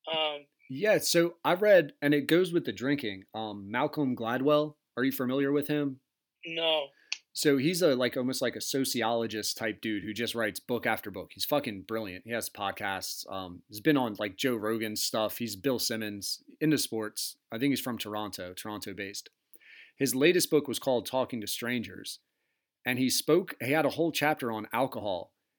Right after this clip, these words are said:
Speaker 2: and how people deal with alcohol. And basically alcohol hits some part of your brain, I can't remember what part, but it cuts off the long-term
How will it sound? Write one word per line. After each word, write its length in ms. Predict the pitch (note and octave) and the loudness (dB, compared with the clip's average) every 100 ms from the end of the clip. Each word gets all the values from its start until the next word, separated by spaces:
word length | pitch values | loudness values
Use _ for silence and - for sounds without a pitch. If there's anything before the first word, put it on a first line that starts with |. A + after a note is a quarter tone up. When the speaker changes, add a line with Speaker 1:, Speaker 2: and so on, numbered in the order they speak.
| _ _ | _ _
Speaker 2:
and 180 | A#2+ A2+ | -2 -2
how 440 | G#2 C#3 C3+ C3 - | -2 0 2 0 -2
people 340 | D3 C#3+ B2 | -6 -2 -4
deal 300 | G2+ B2 D#3 | -2 2 2
with 180 | B2 A#2+ | 2 -2
alcohol. 540 | G2+ F#2+ G2+ G2 - - | -6 -8 -8 -8 -10 -10
And 120 | A2+ | 0
basically 500 | D3 E3 E3+ C#3 A#2 | 2 2 2 0 0
alcohol 680 | A#2+ D3+ E3 C3 C#3+ B2 A2 | 0 0 -2 2 2 2 0
hits 240 | C3 C#3+ | -2 0
some 240 | - C#3+ C#3+ | 0 0 0
part 200 | C#3+ C3+ | 0 0
of 40 | |
your 80 | A2+ | 0
brain, 300 | G2+ A#2+ A2+ | -2 -4 -2
I 80 | G2+ | -4
can't 180 | - B2+ | -6 -6
remember 240 | A#2+ G#2+ | -4 -4
what 160 | G#2 - | -6 -6
part, 320 | A#2+ G#2+ - _ _ _ _ _ | -6 -6 -8 _ _ _ _ _
but 220 | A#2 C3+ B2+ | -4 0 0
it 160 | - | -4
cuts 340 | - E3 E3 - | -2 0 0 2
off 320 | D3 D3 - | 4 2 0
the 80 | A#2+ | -6
long-term 1080 | G#2 G#2+ B2+ B2+ A#2+ - C3+ C3 A#2 G#2 F#2+ | -4 -2 -2 -2 -4 -4 -4 -2 -4 -6 -12